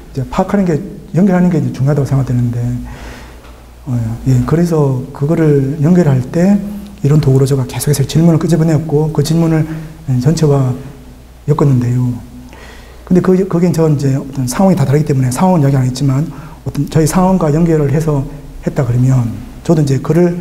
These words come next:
이렇게 다루는, 있지 않습니까? 사람이기 때문에 말씀하신 대로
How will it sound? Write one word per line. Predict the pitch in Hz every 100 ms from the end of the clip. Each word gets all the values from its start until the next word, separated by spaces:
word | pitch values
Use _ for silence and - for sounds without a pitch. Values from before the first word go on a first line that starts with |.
| 175
이렇게 | - 143
다루는, | 127 151 165 156 - - - - - -
있지 | 120
않습니까? | - 117 120 117
사람이기 | - 156 147
때문에 | - 127 127 123
말씀하신 | 120 139 135 135
대로 | 127